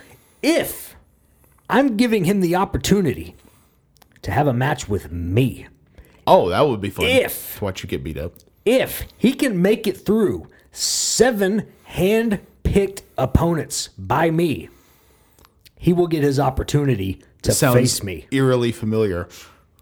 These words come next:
Speaker 1: Does it?
Speaker 2: A little.
Speaker 1: Little bit.
Speaker 2: Yeah.
Speaker 1: Now that I mention it. But it's a totally original concept.
Speaker 2: Of course.
Speaker 1: 'Cause there's more guys. <laughs>
Speaker 2: Yeah.
Speaker 1: Ah, shit.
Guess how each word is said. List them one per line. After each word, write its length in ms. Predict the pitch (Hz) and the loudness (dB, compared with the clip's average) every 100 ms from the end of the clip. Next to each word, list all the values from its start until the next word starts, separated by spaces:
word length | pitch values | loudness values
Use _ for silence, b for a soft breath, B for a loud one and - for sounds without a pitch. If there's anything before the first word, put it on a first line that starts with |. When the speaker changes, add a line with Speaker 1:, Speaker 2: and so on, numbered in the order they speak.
| _ - | _ 2
Speaker 1:
Does 220 | 127 190 | 2 2
it? 180 | 247 - - - | -4 -6 -16 -8
Speaker 2:
A 60 | 117 | -4
little. 400 | 117 87 82 - - | -2 -4 -6 -14 -2
Speaker 1:
Little 240 | 160 156 | 0 0
bit. 320 | 143 135 - - | 0 -2 -4 -8
Speaker 2:
Yeah. 220 | 98 87 - | -6 -4 0
Speaker 1:
Now 140 | 131 | 2
that 120 | 131 | 2
I 80 | 117 | 2
mention 320 | 123 123 - | 0 -2 -4
it. 120 | 92 - B B B | -8 -10 B B B
But 120 | 147 151 | 0 0
it's 120 | 131 | 0
a 40 | |
totally 480 | 131 - 285 277 254 | 2 2 2 2 2
original 360 | 233 240 214 135 | 2 2 2 2
concept. 580 | 220 233 214 135 127 | 2 2 0 0 0
Speaker 2:
Of 140 | 135 - | -2 4
course. 440 | - 143 - - - b b b b b _ _ _ _ _ _ _ | 6 6 0 -10 -14 b b b b b _ _ _ _ _ _ _
Speaker 1:
'Cause 120 | - 123 | 0 2
there's 200 | 123 120 | 2 2
more 240 | 180 185 | 0 2
guys. 720 | 208 190 - 190 - 196 - | 2 2 2 2 4 4 4
<laughs> 120 | - 196 | 4 4
Speaker 2:
Yeah. 380 | 190 147 156 - 254 B 240 233 185 170 B - | 4 4 2 2 -2 B -12 -12 -12 -14 B -4
Speaker 1:
Ah, 240 | 156 156 - | 0 0 0
shit. 640 | - - - 196 - - | -4 -2 2 2 2 -10